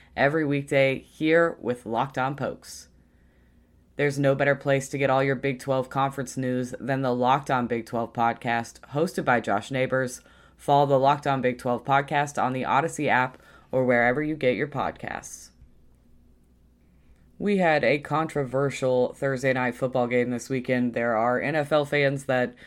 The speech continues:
are not so keen on the Thursday night football games. They think it doesn't give some players enough time to rest. I might be in their camp very soon. Christian McCaffrey, who is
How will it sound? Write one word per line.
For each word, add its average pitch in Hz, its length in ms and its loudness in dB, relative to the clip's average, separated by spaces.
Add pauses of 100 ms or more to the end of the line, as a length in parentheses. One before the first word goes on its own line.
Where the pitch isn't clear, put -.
(260)
are 120 160 2
not 131 320 2
so 135 380 4
keen 156 380 -4
on 135 180 -2
the 135 80 -4
Thursday 135 360 -2
night 120 260 -2
football 143 320 2
games. 131 440 -2
They 120 140 -2
think 113 220 -8
it 120 80 -8
doesn't 120 300 -4
give 123 280 0 (280)
some 143 240 0
players 135 300 2
enough 123 260 0
time 120 200 0
to 120 120 -8
rest. 127 480 -2 (340)
I 120 480 2
might 123 480 0
be 135 440 0 (120)
in 135 220 -2
their 131 180 2
camp 131 360 -4
very 131 480 0
soon. 131 480 -4 (480)
Christian 170 320 0
McCaffrey, 139 580 2
who 131 160 -2
is 131 240 -4